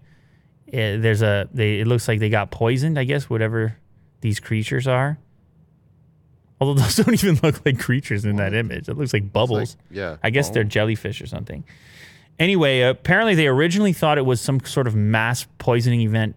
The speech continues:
Speaker 1: from, like, a man-made source, and then they realized it was actually just some nasty algae that had created the scenario. Check out the next one. Man finds giant spider dragging his pet goldfish out of pond.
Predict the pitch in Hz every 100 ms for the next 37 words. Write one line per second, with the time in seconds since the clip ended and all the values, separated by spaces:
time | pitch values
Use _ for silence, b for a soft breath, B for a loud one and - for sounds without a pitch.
0 | - - 107 104 - _ - 117 110 117
1 | 104 104 131 143 156 - 160 190 - 113
2 | 113 107 107 110 107 104 113 107 113 -
3 | 104 110 104 117 104 101 104 110 - 110
4 | 123 120 110 101 - b b b b b
5 | _ - 113 104 104 104 120 117 110 107
6 | 104 107 107 123 117 104 127 165 _ B
7 | B B B - - 202 247 - 135 170
8 | - 131 110 110 131 185 208 - 147 143
9 | 123 113 123 151 165 135 - 143 156 120
10 | 113 117 127 143 151 135 120 - - 147
11 | 131 127 147 143 - 113 110 113 110 107
12 | 147 147 - -